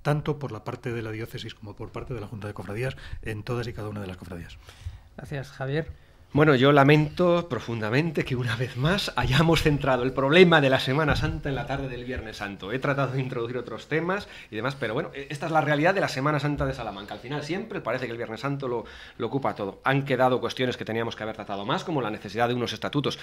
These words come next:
Speaker 3: en los que se dé poder a la Junta de Cofradías para que se descargue precisamente al obispado de todas estas cuestiones, eh, eh, que son un problema y en las que lo, a lo mejor no debía entrar, o en los problemas que están teniendo algunas cofradías, en concreto las que no están en una parroquia, sino que están... Eh, en la catedral o en la clerecía, que ahí también,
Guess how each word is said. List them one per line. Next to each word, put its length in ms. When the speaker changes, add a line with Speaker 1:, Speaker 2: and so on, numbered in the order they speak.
Speaker 3:
en 100
los 120
que 100
se 100
dé 120
poder 260
a 60
la 80
Junta 320
de 60
Cofradías 360
para 220
que 80
se 100
descargue 340
precisamente 600
al 60
obispado 420
de 80
todas 240
estas 200
cuestiones, 440
eh, 260
eh, 340
que 120
son 180
un 140
problema 320
y 20
en 80
las 100
que 120
lo, 80
a 260
lo 80
mejor 200
no 100
debía 300
entrar, 260
o 100
en 40
los 120
problemas 360
que 60
están 220
teniendo 380
algunas 380
cofradías, 560
en 60
concreto 400
las 160
que 140
no 60
están 200
en 80
una 140
parroquia, 340
sino 180
que 60
están... 320
Eh, 160
en 260
la 120
catedral 440
o 60
en 60
la 100
clerecía, 420
que 60
ahí 100
también, 420